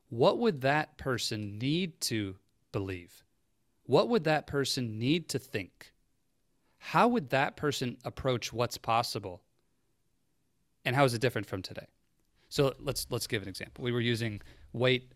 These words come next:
uh, and fitness earlier. Let's use career now. Let's say you wanna get a promotion, make some more money. I wanna double my income. Big promotion, big jump in my income. Okay. Well, it's easy for us to say that's what we want. That's, that's Atlanta. That's my destination. I wanna get a promotion.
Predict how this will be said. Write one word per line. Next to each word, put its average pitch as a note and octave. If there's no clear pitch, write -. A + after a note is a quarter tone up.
uh, A2+
and A2
fitness C#3+
earlier. C#3
Let's C3
use C#3
career G#2+
now. -
Let's C3+
say D#3+
you C#3
wanna B2+
get A#2
a A2
promotion, G2
make A#2+
some A#2+
more G#2+
money. G2
I G#2+
wanna A#2+
double A2+
my G2+
income. G2
Big B2+
promotion, A2+
big A2+
jump G#2+
in F#2+
my F#2+
income. F#2+
Okay. -
Well, B2
it's -
easy E3
for C#3+
us C3
to C3+
say B2
that's A#2
what A2+
we A#2
want. F#2+
That's, -
that's C3
Atlanta. A#2
That's G#2+
my A#2
destination. G#2+
I G2+
wanna G#2
get G2+
a G2+
promotion. -